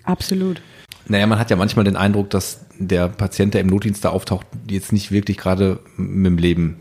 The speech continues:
Speaker 2: kämpft oder um sein Leben fürchten muss. Ähm, das, der Gipfel war, hat mir ein Apotheker erzählt, ist schon lange her, aber die Anekdote ist so schön, da wurde nachts rausgeklingelt, also wirklich mitten in der Nacht und, ähm,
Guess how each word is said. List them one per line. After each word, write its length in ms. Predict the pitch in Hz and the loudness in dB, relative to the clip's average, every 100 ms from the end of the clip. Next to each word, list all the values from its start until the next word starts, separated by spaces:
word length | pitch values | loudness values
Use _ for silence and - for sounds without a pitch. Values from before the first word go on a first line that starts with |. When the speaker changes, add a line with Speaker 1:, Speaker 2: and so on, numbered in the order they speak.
| - | -8
Speaker 2:
kämpft 380 | 82 78 - - - - - - - - _ | -4 -4 -8 -18 -20 -20 -20 -20 -20 -20 _
oder 180 | - 90 | -2 0
um 120 | 95 | 2
sein 160 | 92 85 | 2 0
Leben 280 | 78 80 78 | 0 -2 -4
fürchten 360 | - 92 - 78 | -2 -2 -2 -4
muss. 280 | 78 - - - - - - | -4 -6 -14 -20 -20 -20 -6
Ähm, 360 | - 90 87 90 - | 0 2 2 0 -4
das, 580 | - 95 - - - - _ | -6 -6 -8 -18 -20 -20 _
der 140 | - 95 | -4 -2
Gipfel 380 | 131 - 139 | -2 0 0
war, 340 | 110 107 104 - _ - - | 2 2 0 -6 _ -20 -14
hat 180 | - 104 | -10 -4
mir 100 | 95 | -2
ein 100 | 95 | 0
Apotheker 300 | 107 101 110 | -2 -2 -2
erzählt, 180 | 98 101 | -2 -4
ist 80 | - | -4
schon 140 | - 98 | 0 2
lange 220 | 92 92 | 4 2
her, 300 | 80 71 78 | 0 -6 -4
aber 120 | 90 | -4
die 100 | 92 | -2
Anekdote 380 | 95 95 101 104 | 0 0 -2 -4
ist 100 | 98 | -6
so 80 | 110 | -6
schön, 380 | - 101 113 113 - | 0 0 0 -4 -6
da 220 | 92 92 | -4 -2
wurde 120 | 104 | 0
nachts 340 | 101 107 - - | 2 0 -2 -2
rausgeklingelt, 600 | 101 - 120 117 120 107 | -2 -2 -4 -2 -2 -2
also 120 | 92 | -2
wirklich 220 | 98 - | -4 -2
mitten 240 | 101 113 117 | -2 0 -2
in 100 | 98 | 0
der 120 | 92 | 0
Nacht 340 | 107 - - - - | 0 -4 -10 -10 0
und, 480 | 104 98 98 - - | 2 4 2 -2 0
ähm, 480 | 95 95 92 92 | 2 2 2 0